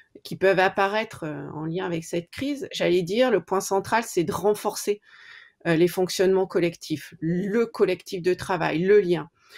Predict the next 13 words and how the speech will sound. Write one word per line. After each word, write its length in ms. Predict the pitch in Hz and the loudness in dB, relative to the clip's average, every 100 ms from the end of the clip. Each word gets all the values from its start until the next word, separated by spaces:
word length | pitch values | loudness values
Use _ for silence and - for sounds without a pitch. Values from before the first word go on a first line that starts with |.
| - - _ | -20 -20 _
Donc 180 | 160 160 | -4 -2
partager, 600 | 208 196 - 202 196 220 | -4 -4 2 2 2 -2
hein, 140 | 196 190 | -2 -4
sur 200 | - 170 | -4 -2
les 240 | 165 170 | 0 -2
utilisations 640 | 170 - 180 175 190 - | -6 -6 -2 0 0 -2
des 280 | 190 165 165 | -2 0 -2
outils 240 | 175 165 190 | -6 -8 -8
de 40 | |
communication 720 | - 185 175 175 175 175 - | -2 0 0 -2 -2 -4 -4
à 100 | 180 | -4
distance, 680 | 170 180 - - 254 254 - | -4 -8 -6 -2 -2 -4 -8
euh, 180 | 151 147 | -8 -8